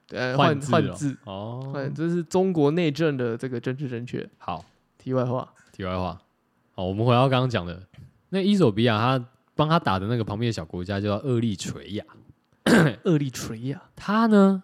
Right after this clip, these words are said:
Speaker 2: 是
Speaker 1: 伊索比亚跟厄立垂亚在互打。
Speaker 2: 没有，是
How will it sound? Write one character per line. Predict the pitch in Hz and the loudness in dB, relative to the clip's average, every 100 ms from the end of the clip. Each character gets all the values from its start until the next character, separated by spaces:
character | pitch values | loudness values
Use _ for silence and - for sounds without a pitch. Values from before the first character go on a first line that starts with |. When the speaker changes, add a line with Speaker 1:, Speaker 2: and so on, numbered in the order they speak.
| _ | _
Speaker 2:
是 | - | 2
Speaker 1:
伊 | 254 | 6
索 | 208 | 8
比 | 165 | 6
亚 | 180 | 4
跟 | 165 | 2
厄 | - 190 | 0 0
立 | 175 | 2
垂 | 151 139 | 2 0
亚 | |
在 | 131 | 0
互 | 131 139 | -4 -6
打。 | 123 - _ _ _ _ | -6 -12 _ _ _ _
Speaker 2:
没 | 107 107 | -2 2
有， | 127 101 92 | 4 2 0
是 | 170 165 117 | 4 4 4